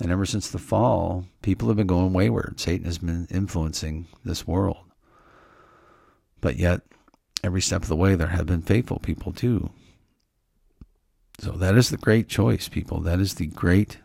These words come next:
choice of your life, my life, everybody's life. What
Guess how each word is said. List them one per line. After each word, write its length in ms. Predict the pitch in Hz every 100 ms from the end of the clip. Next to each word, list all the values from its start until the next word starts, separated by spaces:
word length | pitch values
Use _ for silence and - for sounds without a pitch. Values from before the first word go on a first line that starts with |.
| _
choice 520 | - 117 107 80 -
of 180 | 80 78
your 120 | 85
life, 340 | 90 90 95 -
my 180 | 80 85
life, 340 | 85 87 - -
everybody's 480 | 85 76 71 - -
life. 300 | 69 - - _ - - - - - - - - - - - _ _ _ - -
What 600 | 117 92 101 - -